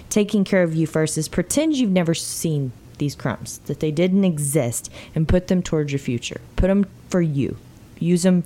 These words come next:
for you. And I will promise you this, we, and I've said this so many times on the show before, I know you've heard me say it, we've never met anybody that gets to retirement and says,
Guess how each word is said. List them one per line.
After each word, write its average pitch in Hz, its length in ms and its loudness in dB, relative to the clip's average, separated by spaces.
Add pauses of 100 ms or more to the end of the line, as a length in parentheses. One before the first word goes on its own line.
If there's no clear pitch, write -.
for 165 120 -2
you. 139 360 0 (380)
And 160 100 2
I 165 60 4
will 170 160 4
promise 226 480 2
you 196 80 2
this, 143 320 -2
we, 170 340 0
and 156 120 0
I've 139 100 -2
said 196 320 -2
this 185 140 0
so 196 160 0
many 185 120 2
times 160 260 2
on 143 60 2
the 131 60 0
show 147 160 0
before, 139 300 -2
I 120 40 -2
know 147 140 0
you've 165 300 0
heard 381 260 0
me 190 100 0
say - 200 -2
it, - 200 -4 (360)
we've 180 200 2
never 214 300 4
met 247 320 2
anybody 165 460 2
that 135 160 -2
gets 165 240 0
to 190 80 0
retirement 143 640 0 (320)
and 151 120 2
says, 135 360 0